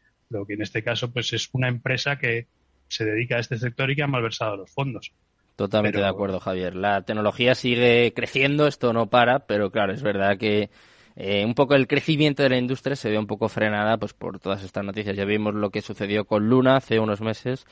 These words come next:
Speaker 2: y, pues, bueno,
Speaker 1: Mm.
Speaker 2: esto de F T X, pues, igual de lamentable, incluso más. ¿Hasta dónde crees que puede llegar un poco esta onda expansiva? ¿Crees que puede afectar a los grandes players? No sé, como por ejemplo Binance,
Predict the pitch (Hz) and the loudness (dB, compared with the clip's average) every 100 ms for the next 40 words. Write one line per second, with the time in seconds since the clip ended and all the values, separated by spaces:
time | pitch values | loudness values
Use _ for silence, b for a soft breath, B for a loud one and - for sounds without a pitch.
0 | b b b - 92 98 104 - 98 90 | b b b -12 -10 -8 -10 -10 -10 -4
1 | 127 117 95 98 95 95 95 98 98 95 | -4 -4 -8 -6 -2 -2 -2 -4 -4 -4
2 | 110 - 101 - b b b 113 127 110 | -6 -8 -12 -14 b b b 4 6 6
3 | 104 98 95 95 95 95 98 101 104 113 | 6 4 2 0 -4 -4 -2 0 2 4
4 | 127 123 113 104 107 110 - B B - | 4 2 0 0 2 0 -2 B B -4
5 | 104 - 123 139 156 165 - 160 156 156 | -2 4 4 6 4 2 2 2 4 4
6 | 151 147 147 143 147 135 139 131 135 135 | 4 2 2 -2 -2 0 2 2 2 -2
7 | - 123 123 165 127 104 107 151 143 156 | -2 -4 -4 0 0 0 -2 -2 0 -2
8 | - 151 - 151 143 135 - 127 131 131 | -2 -4 0 2 2 0 -2 2 4 2
9 | 127 120 131 123 117 139 135 117 - 110 | 0 0 -2 -2 -2 0 2 0 -2 -8
10 | 104 104 101 101 95 104 98 107 104 117 | -6 -6 -6 -6 -6 -6 -2 0 4 4
11 | 120 117 117 - | 4 2 2 -2